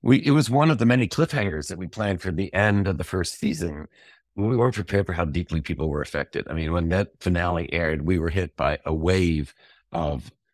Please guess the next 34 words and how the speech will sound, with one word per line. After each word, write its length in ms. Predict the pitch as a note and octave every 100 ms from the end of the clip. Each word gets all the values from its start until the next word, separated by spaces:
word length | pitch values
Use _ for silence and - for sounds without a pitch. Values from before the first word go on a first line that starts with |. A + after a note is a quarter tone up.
| _ _
"Oh 100 | -
no, 160 | G#2+ G2
you 100 | G#2
can't 580 | - - - B2+ C3 G#2
have 180 | G2+ F#2+
possibly 760 | G2+ G2+ - F2 E2 D#2+ D#2 - - _ _ _
killed 260 | A2 F#2+ E2
him." 420 | D#2+ C#2 B1 - _
And 360 | F2+ F2 E2+ -
I 120 | F#2
mean, 320 | F2+ F2 E2
of 100 | D#2+
course, 260 | - G2+ -
we 100 | D2+
were 120 | C#2+
never 220 | C#2+ C#2+
gonna 180 | C2+ C2
kill 240 | - C#2+
off 160 | C#2 C2+
such 260 | - - -
an 80 |
interesting 360 | C2+ - D2+ C#2+
character, 500 | - C#2+ E2 - A2
but 380 | G2 F2 E2 - _
it 120 | G2+
was 160 | G2+ F2
really 260 | G2+ F#2+
interesting 380 | F#2+ G2 - F2+
going 320 | D#2+ F2 F2
into 880 | - F#2+ G2+ F#2 - F2+ E2 D#2 D2+ -
season 280 | G2+ D#2+ E2
two 480 | - G2 F2 D#2+ -
about 260 | D#2+ D#2 -
how 680 | - E2+ F2 E2+ E2 E2